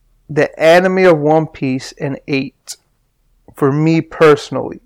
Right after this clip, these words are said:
I know some people might do it lower because it's so dragged out and stuff, but for me personally,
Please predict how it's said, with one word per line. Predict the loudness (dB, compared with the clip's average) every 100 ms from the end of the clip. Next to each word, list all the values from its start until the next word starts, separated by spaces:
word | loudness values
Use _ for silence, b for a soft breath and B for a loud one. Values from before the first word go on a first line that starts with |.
| _ -2
I |
know | 0
some | 0 -2
people | -2 -2 0
might | 0 -2
do | -2
it | 0
lower | 0 2 2 2
because | -2 -4 -4
it's | -4 -8
so | -4 -2
dragged | 0 0 -2 0
out | -2 -2
and | -6
stuff, | -6 -6 -6 -18
but | -10
for | -8
me | -4 -6
personally, | -2 0 0 -2 -4 -2 -2